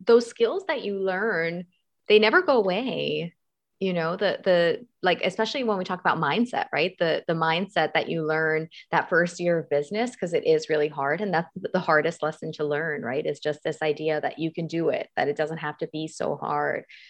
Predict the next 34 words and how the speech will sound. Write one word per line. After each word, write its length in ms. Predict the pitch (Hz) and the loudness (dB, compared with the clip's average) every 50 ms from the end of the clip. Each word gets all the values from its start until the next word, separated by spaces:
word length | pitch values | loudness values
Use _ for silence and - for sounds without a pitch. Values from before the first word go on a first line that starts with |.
| - - - | -18 -2 2
that 120 | - 165 | 2 2
you 100 | 175 190 | 4 4
can 80 | 185 226 | 2 4
depend 340 | 208 220 220 - 165 180 226 | 2 2 2 0 -2 -2 0
on 160 | 294 277 214 | -2 -2 -2
yourself, 540 | 151 147 147 - - - - - - - - - - - | -2 -4 -4 -4 -4 -4 -2 -4 -8 -10 -12 -14 -12 -10
I 80 | 165 | -8
think 440 | - 156 - - 151 147 - - - - | -6 -6 -6 -6 -6 -10 -12 -16 -10 -6
is 160 | 156 151 151 | -6 -4 -2
a, 160 | 139 143 143 143 - _ _ - - - | 0 0 -2 -2 -4 _ _ -10 -4 -2
a 80 | 160 | -2
new 280 | 156 156 160 160 165 170 | -2 -2 -2 -4 -4 -4
one 300 | 160 156 139 - 151 156 | -4 -4 -4 -4 -4 -6
for, 400 | - - - - - - - _ - | -6 -6 -4 -4 -4 -6 -8 _ -6
for 120 | 180 170 | -6 -6
people 240 | 175 170 147 - 143 | -6 -6 -8 -6 -6
when 100 | 143 143 | -4 -4
they 100 | 143 139 | -4 -2
go 120 | 139 147 143 | -2 -2 -2
to 120 | 139 - | -2 -4
entrepreneurship. 960 | - 143 143 139 - - - 151 143 151 151 147 151 - - - - - - _ _ - - - - - - - - | -4 -6 -8 -10 -10 -10 -10 -8 -6 -6 -6 -6 -6 -8 -6 -6 -8 -8 -10 _ _ -20 -20 -20 -20 -20 -20 -18 -8
Switching 380 | - - 233 233 - 285 254 196 | 0 2 2 4 4 2 2 2
out 160 | 160 156 165 | 4 4 4
of 160 | 175 165 160 | 2 0 2
that, 400 | 165 151 151 160 156 147 - - - _ _ _ _ _ _ | 2 2 4 4 2 0 -2 -4 -10 _ _ _ _ _ _
I'm 160 | - 170 175 170 | -4 -4 -2 0
just 200 | - 180 175 - | 0 0 0 4
here 240 | - 208 175 170 | 4 6 6 4
clocking 460 | 170 - 202 180 175 175 - 156 160 156 | 4 4 2 2 2 2 0 0 2 2
in, 440 | 160 151 147 185 196 202 - - _ _ | 2 2 4 2 2 0 -2 -8 _ _
<laughs> 140 | _ _ _ | _ _ _
collecting 400 | - 190 170 175 180 - 190 165 | 0 2 2 2 0 -2 -4 -2
a 60 | 160 | -4
paycheck, 680 | 160 - 208 170 165 175 - - - 165 170 170 - | -2 0 0 -2 -2 -2 -4 -4 -2 -2 -4 -6 -8